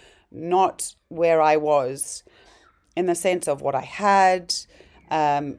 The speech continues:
what I was doing, et cetera. And what I realized was that I was actually doing both. Both types of comparison, comparing up, comparing down.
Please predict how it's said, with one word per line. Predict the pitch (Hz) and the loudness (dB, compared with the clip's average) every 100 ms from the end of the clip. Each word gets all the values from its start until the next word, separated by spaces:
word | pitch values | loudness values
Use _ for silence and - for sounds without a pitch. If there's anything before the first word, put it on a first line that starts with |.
| - | -12
what | 143 151 | -6 -2
I | 151 | -2
was | 131 - | -4 -6
doing, | - 226 196 180 180 - | -2 0 2 0 -2 -8
et | - | -10
cetera. | - 135 - - - _ _ _ _ _ _ | -8 -8 -10 -16 -18 _ _ _ _ _ _
And | 202 220 | 0 2
what | 220 | 4
I | 302 302 | 6 6
realized | 196 208 208 147 123 143 160 | 4 4 4 2 0 -2 -6
was | 165 | -2
that | 175 170 | 2 4
I | 165 | 2
was | 160 160 185 185 180 - | 4 8 8 8 2 -2
actually | 151 160 - - 190 190 - | 0 0 -4 -10 -10 -12 -10
doing | 147 139 135 151 - | -6 -4 -6 -8 -6
both. | 127 104 113 - - _ _ _ _ _ _ _ _ _ | -6 -6 -10 -20 -20 _ _ _ _ _ _ _ _ _
Both | 202 226 254 226 - - _ _ _ _ | 6 8 8 2 -12 -18 _ _ _ _
types | - 247 247 - | 2 4 4 0
of | 190 - | -8 -6
comparison, | 180 165 147 123 - 117 | -10 -4 -2 -2 -8 -16
comparing | - 165 - 208 208 202 | -12 -10 0 2 2 2
up, | 226 - - | 0 0 -10
comparing | 196 190 180 175 170 | -8 -4 -2 -2 0
down. | 165 165 170 165 170 | 2 2 2 0 -2